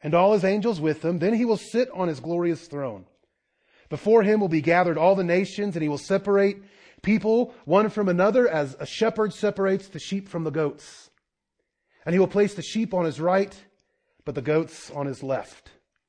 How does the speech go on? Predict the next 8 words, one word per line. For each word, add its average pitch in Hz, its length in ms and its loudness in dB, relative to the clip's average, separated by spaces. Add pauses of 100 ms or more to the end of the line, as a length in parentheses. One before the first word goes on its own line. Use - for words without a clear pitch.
(720)
Jesus, 170 520 -2
his 185 200 -2
return, 151 600 -6 (580)
is 151 180 -6
going 165 440 0
to 226 160 -4
be 139 460 -4 (240)
unmissable. 147 1080 -4